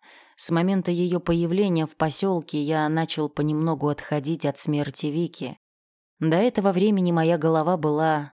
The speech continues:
занята мыслями о ней и о том, что она все-таки выжила в ту ночь. После того рокового плавания на яхте я исчез для всех друзей и близких. Долгое время не мог приступить к работе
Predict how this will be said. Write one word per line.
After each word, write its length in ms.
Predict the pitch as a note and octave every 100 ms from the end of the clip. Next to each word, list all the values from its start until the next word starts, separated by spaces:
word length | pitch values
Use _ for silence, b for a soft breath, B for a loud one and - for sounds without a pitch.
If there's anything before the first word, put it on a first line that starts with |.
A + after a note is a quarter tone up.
| _ -
занята 640 | D3 D#3 D#3+ D3+ D3+ E3+
мыслями 600 | E3 D#3+ - D3+ D3+ D3+ -
о 120 | D3
ней 460 | D3+ F3+ G3+ C#3+ - _ _ -
и 120 | D#3
о 140 | D#3
том, 240 | D#3 F#3 E3+
что 220 | - D#3+
она 160 | D#3 D3
все-таки 420 | E3 D3+ - D#3+
выжила 420 | F3+ C#3+ C3+ C3+
в 100 | -
ту 120 | C3+
ночь. 460 | C#3 C3+ - - - _ _ B B B B
После 360 | D#3+ D#3 E3 D#3
того 280 | E3 D3+ D#3+
рокового 500 | D3+ D#3+ D#3 D3 C#3+
плавания 640 | D#3 E3+ D#3+ D3+ C#3+ C#3
на 120 | C#3+
яхте 680 | C#3+ F3+ E3+ - - B2+ - B B B B
я 240 | D#3 E3
исчез 340 | D#3+ - E3+ C#3
для 140 | D#3
всех 260 | D3+ D#3+ C#3
друзей 380 | D3+ D3 F3+ D3
и 20 |
близких. 680 | D3+ F3 - - C3+ - - _
Долгое 540 | C#3+ D#3 A3 F3 D3 C#3
время 300 | D#3+ F3 C#3+
не 100 | C#3+
мог 220 | D3 -
приступить 560 | D3+ C#3 C#3+ C3+ C#3+ -
к 80 |
работе 600 | D3 C#3 D#3+ F3+ - C#3